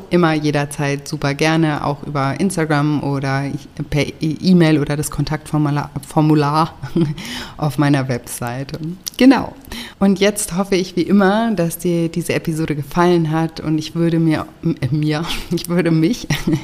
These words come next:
auch wie immer sehr, sehr freuen, wenn du mir eine positive Bewertung bei iTunes hinterlässt, wenn dir diese Episode gefallen hat. Und ich möchte mich an dieser Stelle auch nochmal bei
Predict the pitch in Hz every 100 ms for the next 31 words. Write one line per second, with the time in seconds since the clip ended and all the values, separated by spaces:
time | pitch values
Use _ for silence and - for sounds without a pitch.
0 | - 254 240 226 - - 185 190 180 156
1 | 180 165 156 165 170 160 151 170 - 151
2 | 143 143 180 190 156 160 165 165 156 151
3 | 151 156 160 - 196 190 175 160 151 143
4 | 143 160 160 156 147 - 165 - 147 139
5 | 143 139 143 156 - 147 175 151 143 143
6 | 139 - 147 139 135 135 120 - 156 139
7 | 135 123 156 262 - - - - - -
8 | 175 160 156 156 - 175 160 175 165 156
9 | 160 165 156 - 160 151 156 160 151 156
10 | 156